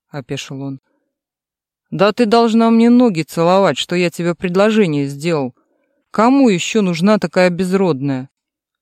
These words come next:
У тебя же нет ни флага, ни родины».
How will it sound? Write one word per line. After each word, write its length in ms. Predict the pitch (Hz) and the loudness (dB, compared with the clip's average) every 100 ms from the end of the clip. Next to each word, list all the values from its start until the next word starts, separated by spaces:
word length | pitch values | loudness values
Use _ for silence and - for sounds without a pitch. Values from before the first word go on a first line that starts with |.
| _ _ _ - | _ _ _ -8
У 80 | 196 | -2
тебя 240 | 254 269 | 2 4
же 120 | 254 | 4
нет 220 | 269 262 - | 4 2 2
ни 120 | 254 | 0
флага, 400 | - 285 247 208 | 2 0 2 2
ни 100 | 226 | 2
родины». 520 | 233 160 139 135 | 2 -2 -4 -6